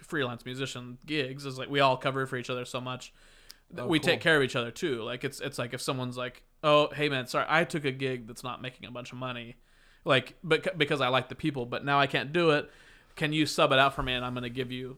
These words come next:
Speaker 1: a little extra money," or whatever. You know, so that's, that's very normal. And
Speaker 2: Same
Speaker 1: we,
Speaker 2: with dog walking.
Speaker 1: we all do that shit, you know?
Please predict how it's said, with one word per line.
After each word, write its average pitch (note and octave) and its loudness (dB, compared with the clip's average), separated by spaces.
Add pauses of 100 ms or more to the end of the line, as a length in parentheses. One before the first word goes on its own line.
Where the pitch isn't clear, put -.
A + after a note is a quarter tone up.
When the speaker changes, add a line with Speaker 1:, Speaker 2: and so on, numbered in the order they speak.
Speaker 1:
a E3 -8
little B2 0
extra A#2+ -10
money," B2 -4
or B2 -6
whatever. C3 -6
You C#3 0
know, B2 -4
so C#3 -8
that's, B2+ -2
that's D3 -2
very D3+ 2
normal. A#2+ -8
And A#2+ -10
Speaker 2:
Same C3 2
Speaker 1:
we, - 0
Speaker 2:
with G#2 -4
dog G2+ 0
walking. G2+ -6
Speaker 1:
we C#3 -4
all B2+ 0
do G#2 -12
that D#2+ -14
shit, - -12
you F#2+ -16
know? F2+ -12